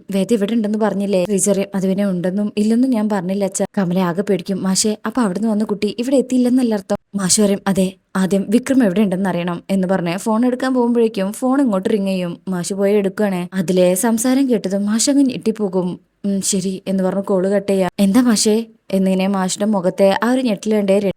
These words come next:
"എന്ത് പറ്റി മാഷേ?" മാഷ് പറയും, "രാധയുടെ ഫ്രണ്ട് ഇല്ലേ ജീന?" കമല പറയും, "അതെ, ഇടയ്ക്ക് ഇവിടെ വരാറുണ്ടല്ലോ." "അതെ, ആ കുട്ടി മരിച്ചെന്നേ." ഇത് കേൾക്കുന്ന ഇവരാകെ ഞെട്ടിപ്പോവും.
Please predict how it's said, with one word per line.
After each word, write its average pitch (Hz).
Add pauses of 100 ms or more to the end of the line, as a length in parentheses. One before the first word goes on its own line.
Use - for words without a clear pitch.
"എന്ത് 226
പറ്റി 269
മാഷേ?" 208 (420)
മാഷ് 202
പറയും, 196 (360)
"രാധയുടെ 220
ഫ്രണ്ട് 208
ഇല്ലേ 185 (240)
ജീന?" 208 (300)
കമല 190
പറയും, 202 (120)
"അതെ, 214 (140)
ഇടയ്ക്ക് 190
ഇവിടെ 240
വരാറുണ്ടല്ലോ." 202 (480)
"അതെ, 185 (120)
ആ 180
കുട്ടി 202
മരിച്ചെന്നേ." 185 (160)
ഇത് 185
കേൾക്കുന്ന 185 (220)
ഇവരാകെ 233
ഞെട്ടിപ്പോവും. 208